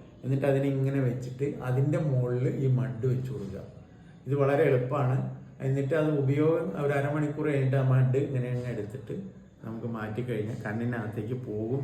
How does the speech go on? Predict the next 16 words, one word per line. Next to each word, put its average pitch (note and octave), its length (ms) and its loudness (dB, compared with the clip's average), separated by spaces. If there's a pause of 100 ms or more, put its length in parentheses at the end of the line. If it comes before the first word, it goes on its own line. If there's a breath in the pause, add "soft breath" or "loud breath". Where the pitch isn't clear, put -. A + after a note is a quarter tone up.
എന്നുള്ള G#2+ 300 -4 (140)
ഭയം A#2+ 360 -2
വേണ്ട. - 220 -6 (840 loud breath)
അപ്പോൾ B2+ 200 2
ഇത് D3 120 6 (180)
അങ്ങനെ D#3+ 220 2 (140)
പോയി E3 320 8
കഴിഞ്ഞിട്ട്, C#3+ 440 4
അങ്ങനെ D3 200 2 (100)
ഇത് D#3+ 100 2 (140)
ചെയ്ത് D3+ 320 6
കഴിഞ്ഞിട്ടുണ്ടെങ്കിൽ C3 760 4
നന്നായിട്ട് A#2+ 460 0
മുഖമൊക്കെ A#2+ 440 0
കഴുകി A2+ 320 0
വൃത്തിയായിട്ട് G#2 600 -2